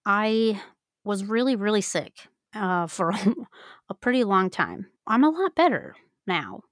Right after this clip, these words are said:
Like, the reason that I haven't posted an episode lately is because I've been so focused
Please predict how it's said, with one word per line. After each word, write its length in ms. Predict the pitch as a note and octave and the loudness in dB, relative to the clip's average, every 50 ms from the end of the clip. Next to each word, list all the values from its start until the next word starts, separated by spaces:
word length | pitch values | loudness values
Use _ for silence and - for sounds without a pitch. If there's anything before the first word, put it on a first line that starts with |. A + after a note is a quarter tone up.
| _ - | _ -4
Like, 160 | A3 G#3+ - | -4 -2 0
the 120 | - A#3 | 0 0
reason 320 | A#3 C#4 D#4 D4+ - C4+ B3 | 2 2 0 0 0 0 2
that 80 | A3+ A3+ | 2 2
I 60 | A3 | 2
haven't 640 | G3 A3+ A3+ A3+ G#3+ A#3 A3 A3 G#3+ G#3+ - - _ | 2 2 0 0 0 0 0 0 0 0 -2 -6 _
posted 360 | - F#3+ F#3 G3 - - F#3 | -6 -6 -6 -6 -6 -6 -4
an 80 | F3+ F#3 | -2 -2
episode 380 | F3+ F3 - - - E3+ E3+ F3+ | -2 -4 -6 -6 -6 -6 -4 -2
lately 300 | F#3 F#3+ - G#3 G#3 G3+ | -4 -4 -2 -2 -4 -4
is 100 | F#3 - | -4 -4
because 340 | G3+ G3 - G3+ G3 - - | -8 -6 -6 -6 -6 -4 -2
I've 180 | G3 F#3 F3 - | -4 -4 -4 -2
been 240 | - F#3 F#3+ F#3+ F#3 | 0 0 2 2 0
so 320 | - - - F#3 F#3 F#3 | -2 -4 -4 -2 -2 -2
focused 720 | - - - F3+ F3 F3 F3 - F3+ F3 F3+ - - - | -4 -8 -6 -6 -6 -6 -4 -4 -4 -4 -4 -6 -10 -18